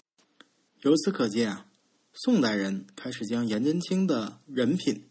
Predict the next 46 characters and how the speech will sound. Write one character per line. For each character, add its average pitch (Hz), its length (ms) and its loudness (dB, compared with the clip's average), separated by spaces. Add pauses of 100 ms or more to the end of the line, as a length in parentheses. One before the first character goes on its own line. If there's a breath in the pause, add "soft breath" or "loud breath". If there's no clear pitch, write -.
与 113 120 -4
他 139 180 -4
的 113 300 -4
书 - 260 0
法 - 280 -10 (420)
相 180 260 0
结 180 180 2
合 - 200 -4
进 - 160 2
行 107 120 -4
评 123 240 -10
论， 107 180 -8 (640 soft breath)
而 127 160 0
颜 135 180 2
真 175 140 2
卿 190 240 2
呢， 147 220 0 (240)
也 113 100 -4
成 117 220 -4
为 117 120 0
了 117 300 -4 (140)
自 170 240 4
如 127 160 2
其 139 200 0
人 110 220 0
的 123 380 -6
典 120 220 0 (120)
范 135 200 -2
之 120 160 -4
一。 294 360 2 (1040 soft breath)
以 123 120 0
上 170 200 0
啊， 117 240 0 (140)
就 - 140 -6
是 135 120 -2
我 110 160 -4
为 110 100 -8
大 110 100 -4
家 120 160 -4
带 117 160 -4
来 98 160 -4
的 95 200 -12 (360 soft breath)
关 127 220 0
于 113 240 2
这 120 140 -2
次 110 440 -4